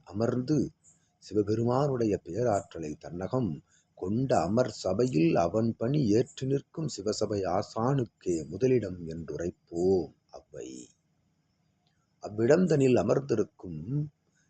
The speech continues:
சிவசபை ஆசானின் இடத்தில் அமர்ந்திருக்கும் சீடர்கள் யாவரும்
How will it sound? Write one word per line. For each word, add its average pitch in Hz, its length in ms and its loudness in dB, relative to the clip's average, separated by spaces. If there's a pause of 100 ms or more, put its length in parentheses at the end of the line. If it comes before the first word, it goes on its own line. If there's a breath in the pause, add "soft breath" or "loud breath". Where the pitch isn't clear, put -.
(100)
சிவசபை 113 680 2 (540)
ஆசானின் 101 760 0
இடத்தில் 110 540 -2
அமர்ந்திருக்கும் 87 880 -4
சீடர்கள் 80 580 -4
யாவரும் 80 600 -6